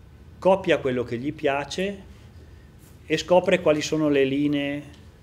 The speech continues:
Anche il grafico dovrebbe copiare, insomma, anche chi fa un sito internet. Eh, perché deve stare a immaginarsi, "Ah, io lo faccio così", vai, si piglia un sito internet bello che ti piace e te lo copi pari pari e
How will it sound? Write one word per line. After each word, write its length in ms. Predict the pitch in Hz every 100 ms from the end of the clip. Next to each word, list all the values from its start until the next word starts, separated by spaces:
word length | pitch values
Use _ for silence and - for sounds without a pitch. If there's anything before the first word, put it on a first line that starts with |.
| - - - - - - - - -
Anche 200 | - 160
il 60 | 151
grafico 460 | 151 160 156 117 110
dovrebbe 380 | 104 107 101
copiare, 480 | 101 104 95 87 92
insomma, 240 | 101 139 156
anche 180 | 160
chi 140 | 147 151
fa 100 | 143
un 80 | 131
sito 300 | 151 139 135
internet. 720 | 101 92 101 101 101 113 - - - - - - - - - - - -
Eh, 260 | 123 127 131
perché 240 | 180 233
deve 220 | 156 127
stare 220 | 131 143
a 20 | 139
immaginarsi, 1080 | 135 127 127 127 131 131 - 127 123 127 -
"Ah, 200 | 143 143
io 180 | 131
lo 120 | 143 131
faccio 380 | 139 131 -
così", 140 | 117 131
vai, 260 | 165 107
si 140 | - 113
piglia 280 | 117 139 117
un 80 | 107
sito 320 | - 135 135
internet 380 | 123 120 113 104
bello 280 | 127 107
che 140 | 101 110
ti 140 | 208
piace 480 | 165 117 87 - 156 - -
e 100 | 156
te 120 | 131
lo 80 | 104
copi 360 | 104 98 135 156 - -
pari 240 | - 101 110
pari 320 | 123 123 139 147
e 80 | 135